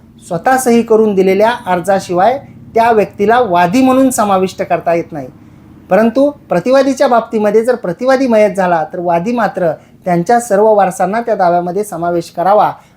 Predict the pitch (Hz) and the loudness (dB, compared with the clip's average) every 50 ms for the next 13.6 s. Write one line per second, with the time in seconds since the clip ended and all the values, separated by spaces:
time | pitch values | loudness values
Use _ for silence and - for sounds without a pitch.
0 | _ _ - 151 - - 220 208 175 165 165 170 160 143 139 - - - - - | _ _ -16 -8 -4 -2 -2 0 0 -2 -4 -4 -4 -6 -8 -14 -20 -20 -20 -20
1 | - - 165 165 165 180 180 180 208 208 - 226 208 - 214 202 196 208 202 185 | -18 -10 -6 -2 0 2 2 2 2 0 0 -2 0 0 0 2 2 2 2 2
2 | 180 175 185 175 170 185 165 185 175 - 180 165 165 165 160 196 240 254 - _ | 0 -2 -2 -2 -4 -6 -6 -6 -4 -4 -2 -2 -4 -4 -4 -4 -4 -4 -6 _
3 | _ _ _ - 165 160 170 170 156 - 156 - - - 156 135 - - _ _ | _ _ _ -6 -2 0 2 2 0 -2 -6 -10 -10 -10 -10 -10 -12 -14 _ _
4 | _ _ _ _ _ _ _ _ _ - 180 170 160 151 170 170 240 233 240 233 | _ _ _ _ _ _ _ _ _ -2 0 0 2 2 0 0 0 2 2 2
5 | 226 202 202 208 196 196 185 180 185 185 175 175 175 175 165 165 - 175 156 139 | 2 2 2 2 2 2 4 2 2 2 0 0 0 -2 -2 -4 -4 -8 -8 -8
6 | 135 - _ _ _ _ - 165 165 170 160 151 160 - 220 214 214 208 202 202 | -10 -14 _ _ _ _ -8 -6 -4 -4 -4 -4 -4 0 0 2 2 2 2 0
7 | 185 170 165 - - 156 139 139 139 - _ _ _ - 160 151 156 165 190 220 | 0 0 -2 -2 -6 -8 -8 -8 -10 -16 _ _ _ -12 -8 -4 -2 0 2 2
8 | 226 220 202 185 - - 160 151 151 - 147 139 131 127 _ _ _ _ _ _ | 2 2 2 0 0 -4 -6 -6 -6 -8 -10 -12 -12 -14 _ _ _ _ _ _
9 | _ _ _ _ _ - 180 208 220 220 - 220 214 240 233 233 226 214 180 165 | _ _ _ _ _ 0 0 0 0 0 -2 -2 0 2 2 2 4 4 2 0
10 | 165 - 226 220 - 220 208 214 208 214 214 202 202 214 208 190 185 196 196 185 | -2 -4 -4 -2 0 0 2 2 2 2 2 0 0 -2 -2 0 0 0 0 0
11 | 190 180 175 170 180 170 156 170 160 147 - - _ _ _ - 170 180 196 185 | 0 -2 -2 -2 -4 -4 -2 -4 -4 -4 -6 -12 _ _ _ -8 -4 -2 0 0
12 | 170 160 214 214 220 208 202 240 233 226 - 196 160 - - - 226 233 240 233 | 0 0 0 0 0 0 -2 -2 -4 -4 -6 -6 -8 -8 -4 0 0 0 0 2
13 | - 220 214 208 208 208 202 202 180 - 190 175 | 2 2 2 2 2 0 0 -2 -2 -2 -4 -4